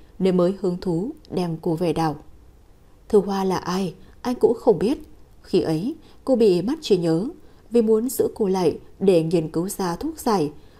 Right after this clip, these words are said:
nên anh mới nói dối. Anh nói, "Cô tên là Thư Hoa, hai người là vợ chồng." trong quá trình điều trị cho Thư Hoa, vốn Hạc Hiên suýt nữa đã giải độc thành công. Tuy nhiên, anh lại phát hiện cô mang thai.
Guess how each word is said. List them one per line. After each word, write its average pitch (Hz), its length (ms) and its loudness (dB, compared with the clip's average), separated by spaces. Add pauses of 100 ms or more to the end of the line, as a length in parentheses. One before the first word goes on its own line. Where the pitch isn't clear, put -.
(140)
nên 170 320 2
anh 202 180 -4
mới 196 100 0
nói 185 180 -2
dối. 196 340 0 (400)
Anh 175 200 -4
nói, 170 280 -2 (300)
"Cô 277 140 -2
tên 269 220 0
là 254 200 2
Thư 196 120 2
Hoa, 190 360 -4 (300)
hai 214 200 -4
người 196 220 2
là 185 100 4
vợ 202 220 2
chồng." 185 280 0 (320)
trong 180 340 -2
quá 175 160 -6
trình 208 240 0
điều 180 160 2
trị 196 360 4
cho 254 140 -6
Thư 233 140 2
Hoa, 214 360 -4 (460)
vốn 180 240 2
Hạc 226 180 -8
Hiên 185 260 -2 (260)
suýt 294 240 0
nữa 247 220 4
đã 247 140 -4
giải 247 180 -2
độc 190 140 0 (100)
thành 208 180 -4
công. 185 280 -2 (460)
Tuy 202 120 6
nhiên, 165 280 -2 (320)
anh 175 180 -4
lại 170 140 -4
phát 311 180 -10
hiện 220 200 6 (280)
cô 226 160 2
mang 214 240 -2
thai. 202 300 -4